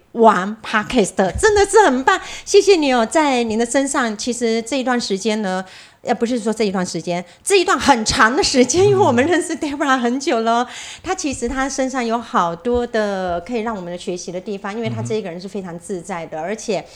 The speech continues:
Speaker 1: 真的做了好多帮忙人的事情，尤其是出版书籍。
Speaker 2: 就是。
Speaker 1: 哦，这，对，真的是尽心尽力，我们非常感谢您，非常感谢。然后也谢谢，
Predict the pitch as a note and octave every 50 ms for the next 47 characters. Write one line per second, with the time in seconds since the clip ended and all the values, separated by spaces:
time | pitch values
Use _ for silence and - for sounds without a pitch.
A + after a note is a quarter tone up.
0 | - - - - - - - _ - C#4 C#4 C#4 B3+ C4 - C#4+ B3+ A#3 A3+ G#3
1 | G3 E3+ E3 A3 G#3+ A3 A#3 A3+ A#3 A3+ F#3 F#3 F3+ E3 E3 F#3 F#3 F#3 - -
2 | G3+ G3 - F#3+ F3+ F#3 G3+ G#3+ - - G3+ A3 A#3 A#3 - - B3 A#3+ B3 A#3+
3 | A3+ F#3+ E3 E3 E3 - - - C#4+ D4 D4+ C#4+ - - G3+ F3+ F3+ G3 G3 -
4 | - - - - - - B3+ A#3+ G#3+ - - C#4+ C#4+ C#4+ - C#4+ C#4+ C#4+ C4+ A#3+
5 | A3 A3 C4 C4 C4+ B3 A#3+ A#3+ - B3+ A#3+ B3+ - D4 B3 A#3+ B3 C4 A#3+ B3
6 | A#3+ - C4 A#3 A#3 A#3 A#3+ A3 G#3 G#3 G#3+ A#3 A#3+ A#3 D#4+ E4+ E4 D#4 C4+ D4
7 | D4 D4 B3+ B3+ B3+ - D4+ C#4+ C4+ C4 B3+ B3+ B3 B3+ B3 C4 C#4 D4 C#4 C4
8 | B3+ C4 C4+ C#4 A#3+ A3 A#3 - D4+ C4+ B3+ A#3 A#3 B3+ C4+ B3+ A#3 A#3 - D4
9 | C#4 B3+ - C4+ B3 A#3+ A#3 A#3+